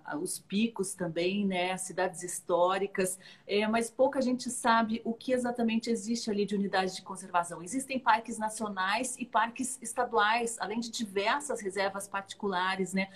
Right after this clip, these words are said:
Como você avalia justamente essa situação legal de preservação e de garantia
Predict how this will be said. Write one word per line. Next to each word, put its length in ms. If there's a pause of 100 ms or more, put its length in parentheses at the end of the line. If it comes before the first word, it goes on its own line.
(220)
Como 160
você 240
avalia 640
justamente 680
essa 220
situação 800
legal 580
de 140
preservação 840
e 60
de 80
garantia 640